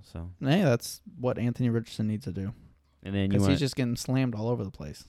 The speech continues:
Speaker 1: Yeah, well, he,
Speaker 2: He's not
Speaker 1: it's
Speaker 2: sliding either.
Speaker 1: Yeah, dude's h-, trying to break tackles. <laughs>
Speaker 2: Yeah,
Speaker 1: I
Speaker 2: that's
Speaker 1: mean,
Speaker 2: what
Speaker 1: he's
Speaker 2: you
Speaker 1: like,
Speaker 2: can't do.
Speaker 1: he's like two hundred and twenty, right?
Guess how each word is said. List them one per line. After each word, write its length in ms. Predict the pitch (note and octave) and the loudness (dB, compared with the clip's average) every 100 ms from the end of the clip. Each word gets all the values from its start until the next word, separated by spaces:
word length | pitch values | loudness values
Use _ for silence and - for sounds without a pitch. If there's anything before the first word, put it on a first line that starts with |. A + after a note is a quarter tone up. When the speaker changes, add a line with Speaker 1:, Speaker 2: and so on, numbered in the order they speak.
| - | -12
Speaker 1:
Yeah, 260 | C2+ A1+ G2+ | -8 -8 0
well, 260 | G#2+ A2+ | 4 4
he, 200 | F#2 B2 C3+ | 4 4 4
Speaker 2:
He's 100 | D#3 | 6
not 160 | C#3+ | 4
Speaker 1:
it's 60 | A2+ | 2
Speaker 2:
sliding 400 | - C3 C#3+ A#2 | 2 4 4 2
either. 280 | B2 A2 F#2+ _ | -2 -4 -6 _
Speaker 1:
Yeah, 220 | C#3+ F#3 | 0 2
dude's 380 | G#2+ A2+ A#2 G#2 | 4 4 4 2
h-, 60 | D#2+ F2+ - | -4 -6 -4
trying 280 | - A#2 A#2 | 2 4 4
to 40 | |
break 280 | G2+ A2 F#2+ | 2 -2 0
tackles. 560 | A2+ A2+ - - - | -2 -2 -2 -8 -4
<laughs> 40 | C#3+ | 4
Speaker 2:
Yeah, 220 | C3 A#2 C3+ - | 6 6 2 4
Speaker 1:
I 80 | |
Speaker 2:
that's 100 | B2+ | 6
Speaker 1:
mean, 80 | C3+ | 8
Speaker 2:
what 80 | C#3 | 8
Speaker 1:
he's 140 | C3 C3 | 6 4
Speaker 2:
you 40 | |
Speaker 1:
like, 80 | C3+ | 2
Speaker 2:
can't 140 | A#2 | 2
do. 240 | A2+ A#2 G2+ | 0 -2 -2
Speaker 1:
he's 140 | A#2+ | 0
like 180 | C3+ A2+ | 0 0
two 240 | - C3 B2+ | 8 8 8
hundred 240 | B2 A#2 | 4 0
and 80 | F#2+ | -2
twenty, 320 | G#2+ C3 G2+ | 0 0 0
right? 340 | F2+ F#2 A#2+ | 0 0 -2